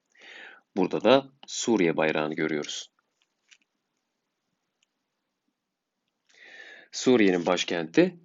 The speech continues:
Şam'dır. Komşularımız arasında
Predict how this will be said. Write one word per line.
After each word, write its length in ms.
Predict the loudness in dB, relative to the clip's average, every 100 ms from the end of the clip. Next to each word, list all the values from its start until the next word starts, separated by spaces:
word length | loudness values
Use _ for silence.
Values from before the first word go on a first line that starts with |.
| _ _ _ _ -2
Şam'dır. 640 | 4 6 6 2 -4 -12 _ _ _ _ _ _ _ _ _ _ _ _ _ _ _ _ _ _ _ _ _ _ _ _ _ _ _ _ _ _ _ _ _ _ _ _ _ _ _ _ -20 -20 -20 -20 -20 -16 0
Komşularımız 600 | 2 4 4 4 6 4
arasında 600 | 4 2 -2 -2 -2